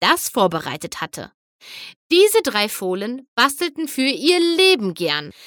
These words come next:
Das konnte ihre Lehrerin Cheery Lee nur bestätigen. Sie hatte jede Menge selbstgebastelte Karten von ihnen zu Hause. Rainbow Dash kam angetrabt und wartete darauf, dass ihr aus der Menge Jubel und Bewunderung entgegenschlagen würden.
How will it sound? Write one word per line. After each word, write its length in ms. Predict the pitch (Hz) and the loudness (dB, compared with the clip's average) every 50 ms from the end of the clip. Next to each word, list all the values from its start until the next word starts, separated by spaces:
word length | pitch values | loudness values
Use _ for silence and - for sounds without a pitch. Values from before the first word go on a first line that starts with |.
| - - - _ _ | -20 -20 -20 _ _
Das 260 | 285 330 330 - - | 2 2 2 0 0
konnte 300 | - 262 262 269 254 269 | 0 0 2 2 0 -4
ihre 300 | - - 202 196 180 175 | -4 -2 -2 0 0 0
Lehrerin 640 | 170 170 170 175 185 196 214 214 254 277 330 359 349 | -2 0 0 0 0 -2 -2 -2 -2 -2 -2 -2 -2
Cheery 400 | - - - 220 196 185 180 175 | -2 0 2 2 4 4 2 0
Lee 380 | 175 180 180 180 202 254 339 381 - _ | 0 -2 -4 -4 -2 -2 -4 -4 -6 _
nur 260 | 196 202 196 190 175 | -2 0 0 0 0
bestätigen. 720 | 214 240 - - 339 311 240 - 165 156 151 143 131 - - _ _ _ _ - - - - _ | 0 -2 0 0 0 0 0 -2 -6 -4 -6 -6 -6 -8 -14 _ _ _ _ -20 -20 -20 -16 _
Sie 240 | - 220 233 247 | -6 -2 -2 0
hatte 180 | 247 277 269 285 | 0 0 0 -2
jede 400 | 269 233 226 294 349 359 392 370 | -4 -2 2 2 2 2 2 0
Menge 440 | 277 202 175 170 170 185 233 262 - | 0 0 -2 -2 -2 -4 -4 -4 -6
selbstgebastelte 920 | 185 180 226 262 311 - - - 277 196 196 208 208 - 254 226 - 302 | -4 0 0 0 0 -2 -6 -8 -4 0 0 -2 0 -2 -6 -6 -6 -10
Karten 400 | 294 - 330 359 392 381 - 233 | -6 2 4 4 4 4 0 -4
von 200 | 190 - 180 170 | -4 -4 -6 -6
ihnen 280 | - 143 175 175 170 170 | -6 -6 -6 -6 -6 -6
zu 200 | - 185 170 170 | -8 -10 -6 -4
Hause. 480 | 165 160 160 160 160 156 147 156 185 _ _ _ _ _ - _ _ | -4 -4 -4 -6 -8 -8 -8 -10 -12 _ _ _ _ _ -20 _ _
Rainbow 360 | 185 196 294 359 349 320 220 | 0 2 2 2 2 -2 0
Dash 220 | 190 190 202 - | 0 -2 -4 -2
kam 200 | - 185 175 165 | -4 -4 -4 -2
angetrabt 760 | - 302 320 320 226 160 - - - 151 156 180 - _ - - | -4 -4 -4 -4 -6 -8 -8 -10 -6 -6 -6 -6 -6 _ -14 -14
und 180 | 165 160 - | -14 -12 -4
wartete 320 | - 156 151 156 - 196 - | 0 0 0 0 -4 -8 -4
darauf, 480 | - 233 220 226 202 214 269 330 - - _ - - _ _ | -2 -2 0 0 0 0 0 -2 -6 -12 _ -20 -20 _ _
dass 200 | - 247 311 - | -2 -2 0 0
ihr 160 | 403 359 202 185 | 0 0 0 0
aus 100 | 185 - | -2 -2
der 120 | 180 175 | -2 -2
Menge 480 | 175 170 170 175 180 185 208 240 240 214 | 0 0 -2 -2 -2 -4 -4 -6 -6 -10
Jubel 420 | 185 190 254 339 370 349 349 - | -8 -4 -2 -2 0 -2 -2 -4
und 140 | 180 202 - | -4 -6 -6
Bewunderung 540 | - 240 226 330 381 320 262 190 160 165 170 | -8 -8 -6 -6 -2 -2 -2 -2 -2 -6 -8
entgegenschlagen 880 | - 156 151 _ - 165 156 170 - - - 165 156 151 151 160 156 156 | -8 -8 -8 _ -10 -8 -8 -8 -10 -8 -4 -4 -4 -4 -4 -6 -10 -8
würden. 460 | 160 156 156 156 - 156 151 165 170 | -6 -6 -6 -6 -6 -10 -12 -12 -14